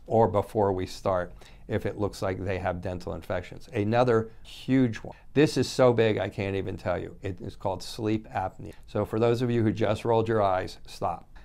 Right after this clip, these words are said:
okay? Because we're going to, co-, a lot of these things are gonna cross as we talk over, over the period of this year.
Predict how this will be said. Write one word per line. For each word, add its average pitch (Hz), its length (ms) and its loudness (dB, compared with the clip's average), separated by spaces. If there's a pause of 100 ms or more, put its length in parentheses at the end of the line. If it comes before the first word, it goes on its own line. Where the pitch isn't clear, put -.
(160)
okay? 101 420 -4
Because 101 460 0
we're 113 320 4
going 127 300 4
to, 160 100 0
co-, - 160 -4
a 131 120 -6
lot 143 220 10
of 196 80 4
these 196 200 0
things 143 200 0
are 127 60 4
gonna 110 160 0
cross 107 420 2
as 95 180 -6
we 98 160 -2
talk 92 380 0 (340)
over, 98 580 0
over 95 360 2
the 90 100 -6
period 95 440 2
of 92 200 -4
this 92 220 -8
year. 90 300 -2